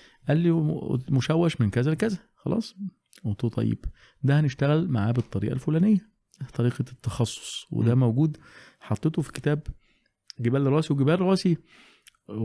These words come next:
Speaker 1: وإن كان يعني، يعني زي ما بيقولوا، آه، آه، استبدلت به رسوخ في طريقة الإدا-، إدارة ال-، المحفوظات ال-، السابقة، إلا إن الكتاب فيه مقدمة مهمة جدًا،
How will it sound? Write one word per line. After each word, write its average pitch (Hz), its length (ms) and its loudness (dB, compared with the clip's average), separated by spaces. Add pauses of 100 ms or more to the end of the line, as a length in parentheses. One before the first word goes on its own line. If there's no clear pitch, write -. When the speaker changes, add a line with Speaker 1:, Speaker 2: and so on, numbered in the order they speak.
(120)
Speaker 1:
وإن 120 360 -2
كان 160 360 0 (140)
يعني، 117 380 -2 (400)
يعني 135 440 0
زي 107 100 2
ما 127 60 2
بيقولوا، 143 320 2
آه، 120 140 2 (800)
آه، 120 40 -4
استبدلت 135 600 -2
به 147 200 4
رسوخ 131 540 0 (200)
في - 200 -10
طريقة 123 420 -2 (100)
الإدا-، 104 540 -2
إدارة 113 360 0
ال-، 98 200 0 (400)
المحفوظات 107 880 -2
ال-، - 380 -6
السابقة، 147 600 -2 (640)
إلا 156 220 2
إن 139 120 4
الكتاب 175 400 0 (960)
فيه 160 180 2
مقدمة 151 480 2
مهمة 143 280 4
جدًا، 110 460 2